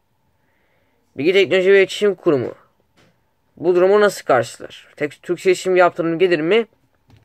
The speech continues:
Bunu bilemeyeceğim. Ama benim aklıma bu geldi. Yani böyle bir şey yapılıyor olabilir. Karlarını düşürmemek için adamlar böyle bir politika izliyor olabilirler. Geçtim.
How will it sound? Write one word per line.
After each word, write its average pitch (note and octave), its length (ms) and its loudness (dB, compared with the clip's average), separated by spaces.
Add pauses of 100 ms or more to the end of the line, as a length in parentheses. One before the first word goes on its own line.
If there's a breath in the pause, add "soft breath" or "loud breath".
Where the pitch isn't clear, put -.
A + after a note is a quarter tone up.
(320)
Bunu F#3 160 2
bilemeyeceğim. B2+ 480 0 (1400)
Ama G3 220 2
benim G#3+ 180 4
aklıma F#3 420 0
bu G3+ 140 0
geldi. A2+ 360 0 (360)
Yani A#2+ 160 -10
böyle F3 160 4
bir F3 60 0
şey F3 160 0
yapılıyor E3 320 2
olabilir. D3 440 0
Karlarını D#3 380 0
düşürmemek C#3 460 -2
için - 140 -6
adamlar C3 320 0
böyle B2+ 160 -2
bir A#2+ 60 -14
politika A2+ 340 -6
izliyor C3 220 -2
olabilirler. A2 360 -6 (1120)
Geçtim. - 420 0